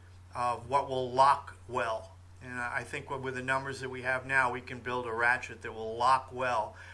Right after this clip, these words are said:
Uh, there may be slight modifications needed to the click or the pawl to make sure that it fits well with this ratchet, but the, the modifications should be small.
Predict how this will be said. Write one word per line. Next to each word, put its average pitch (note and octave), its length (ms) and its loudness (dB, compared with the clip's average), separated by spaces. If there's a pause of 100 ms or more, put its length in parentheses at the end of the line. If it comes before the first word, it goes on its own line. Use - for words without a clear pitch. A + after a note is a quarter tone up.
(180)
Uh, A#2 280 -2
there A#2+ 180 -2
may C3+ 320 -4
be C3+ 240 -6
slight E3+ 640 -4
modifications C#3+ 1000 -2
needed C3 460 -8
to C3 100 -8
the A#2 140 -10
click B2+ 440 -4 (380)
or A2+ 200 -4
the A2+ 80 -8
pawl A#2+ 560 0 (360)
to - 80 -8
make B2+ 220 -2
sure C#3 220 -4
that B2 120 -4
it A#2+ 160 -6
fits - 380 -4
well B2+ 320 0
with A#2 160 -8
this A#2+ 240 -10
ratchet, B2 480 -2 (260)
but A2 220 -8
the, A2+ 380 -2 (160)
the C3 80 -10
modifications C3 960 0
should - 240 -12
be A2 100 -14
small. A2+ 640 -8